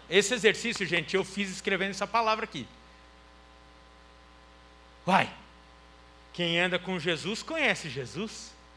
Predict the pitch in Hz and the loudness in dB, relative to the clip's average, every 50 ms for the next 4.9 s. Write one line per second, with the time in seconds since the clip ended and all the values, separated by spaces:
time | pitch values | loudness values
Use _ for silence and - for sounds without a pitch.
0 | - - - - - - - - - - - - - - - - - - - - | -20 -20 -20 -20 -20 -20 -20 -20 -20 -20 -20 -20 -20 -20 -20 -20 -20 -20 -20 -20
1 | - - 214 214 208 208 220 247 269 285 269 233 - - 240 233 220 156 196 180 | -4 0 2 4 6 8 8 8 8 8 6 4 4 2 0 0 2 2 2 2
2 | - - - 254 320 320 - - - - - - - - - - 160 185 208 190 | 2 2 0 0 0 0 -2 -4 -6 -10 -10 -14 -18 -20 -8 0 4 4 4 4
3 | - - - 175 - - 208 233 233 - - 220 202 196 214 233 254 233 - 233 | 2 -2 -4 -6 0 6 8 8 8 8 6 2 2 2 2 0 -2 0 0 0
4 | 226 226 208 202 202 208 208 196 160 180 160 - 220 320 330 - - | 2 2 0 -2 -2 -4 -6 -4 -2 -2 -4 -2 -4 -6 -6 -6 -8